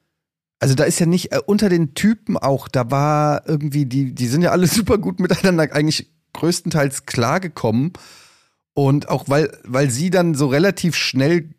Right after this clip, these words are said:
aussortiert hat und man relativ, also die Typen wussten ja auch relativ schnell, für mich geht's hier um nix, so ungefähr. Da kam überhaupt kein Konkurrenzkampf so richtig auf, weil, weil nie im Raum lag,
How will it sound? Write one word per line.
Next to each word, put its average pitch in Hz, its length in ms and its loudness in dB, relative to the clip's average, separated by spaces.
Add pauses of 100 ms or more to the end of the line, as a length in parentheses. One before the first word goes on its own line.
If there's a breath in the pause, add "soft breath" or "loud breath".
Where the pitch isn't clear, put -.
(160)
aussortiert 180 760 0
hat 180 100 0
und 139 80 0
man 143 140 2
relativ, 160 560 -2
also 131 160 0
die 131 140 0
Typen 185 300 -2
wussten 165 260 0
ja - 80 0
auch 151 180 -2
relativ 127 380 0
schnell, 120 460 0 (100)
für - 200 -2
mich 127 220 2
geht's 135 240 0
hier 113 140 0
um 117 100 2
nix, 113 260 0
so 104 120 0
ungefähr. 110 580 -2 (680 soft breath)
Da 131 120 2
kam 156 380 0
überhaupt 147 320 0
kein 180 160 0
Konkurrenzkampf 156 840 0
so 127 140 -2
richtig 110 380 -4
auf, 113 200 -4
weil, 131 180 2 (560)
weil 156 220 2
nie 175 460 2 (140)
im 160 140 2
Raum 170 440 2
lag, 156 380 0